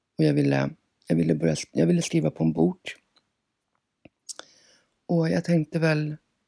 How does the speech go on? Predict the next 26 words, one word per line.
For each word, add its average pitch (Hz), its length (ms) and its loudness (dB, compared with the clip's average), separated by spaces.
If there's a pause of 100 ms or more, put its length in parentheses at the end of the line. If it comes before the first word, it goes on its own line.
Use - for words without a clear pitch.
(560)
"Vad 165 140 -2
ska - 160 -2
jag 156 80 4
göra 160 440 0
för - 140 -6
någonting? 151 320 -2
Jag 160 140 -6
kan 165 180 -2
ju 160 120 -2
bara, 143 360 -4 (1200)
jag 175 140 0
kan 170 220 4
ju 165 80 0
bara 143 320 -2 (720)
det - 80 -2
här 151 120 2
med 147 140 0
media." 156 500 -2 (720)
Och 160 120 0
hade 156 240 2
fortfarande 165 420 0
inte 175 140 -2
en 131 40 -10
tanke 135 340 -2
på 131 160 -2
att - 300 -6